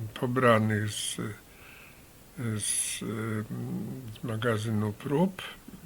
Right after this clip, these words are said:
gdzie były składane rdzenie wiertnicze. Tutaj mamy głębokości. No i chwilkę o nich opowiem. E, robiona była klasyczna, mm, mineralogia z petrografią,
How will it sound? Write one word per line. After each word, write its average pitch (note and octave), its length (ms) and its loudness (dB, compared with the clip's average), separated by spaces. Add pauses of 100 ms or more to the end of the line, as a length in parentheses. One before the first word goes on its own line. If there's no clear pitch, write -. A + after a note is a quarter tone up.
(360)
gdzie B2+ 240 -8
były A2 500 -2 (380)
składane A2 720 0
rdzenie A2 420 0
wiertnicze. C3+ 880 0
Tutaj A2+ 320 -2
mamy G#2+ 340 2
głębokości. A2+ 760 -2
No D3+ 140 2
i D3+ 80 0 (720)
chwilkę E3 560 4
o C#3 140 2
nich C3 260 2
opowiem. B2+ 760 4 (760)
E, A#2 480 2
robiona C3+ 480 4
była B2+ 240 6
klasyczna, B2 800 4
mm, A#2+ 800 -2
mineralogia B2 760 6
z - 80 -2
petrografią, B2 1120 4